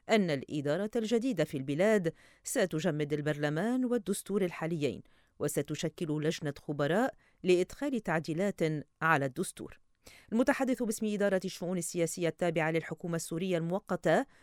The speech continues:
عبيدة أرناؤوط تعهد من جهته بإقامة دولة قانون.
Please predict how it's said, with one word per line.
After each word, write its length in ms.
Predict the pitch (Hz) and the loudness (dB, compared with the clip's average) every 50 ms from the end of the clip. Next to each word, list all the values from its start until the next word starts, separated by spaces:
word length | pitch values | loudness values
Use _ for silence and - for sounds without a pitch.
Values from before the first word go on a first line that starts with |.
| - _ _ - | -20 _ _ -4
عبيدة 720 | - 170 180 156 190 226 226 208 165 175 175 175 165 160 - _ _ - - | -2 0 2 4 4 4 2 2 2 2 2 2 2 -2 -4 _ _ -2 0
أرناؤوط 680 | 208 196 180 175 170 - 294 339 277 160 - - 147 - - - _ _ - | 0 2 2 -2 -2 -2 -2 -2 -2 -2 -2 -4 -6 -6 -8 -14 _ _ -2
تعهد 540 | - 135 135 139 175 175 156 170 160 160 151 | 0 2 4 4 4 4 4 0 0 2 2
من 280 | 160 233 262 233 165 | 2 2 2 2 0
جهته 600 | 147 143 165 156 180 220 - 202 190 180 190 185 175 | 0 0 0 0 0 0 0 0 -2 0 0 2 2
بإقامة 880 | 214 - - 226 220 - 269 302 285 226 208 208 - 202 196 196 190 - | 2 2 2 0 0 -2 -4 -2 0 -2 -2 -2 -2 -2 -2 -2 -2 -2
دولة 600 | - 156 160 147 139 139 139 139 - - 139 143 - - | 0 0 0 2 2 0 0 -2 -2 -4 -4 -4 -4 -2
قانون. 380 | 247 262 226 143 101 - 131 | -2 -2 -2 -2 -6 -8 -12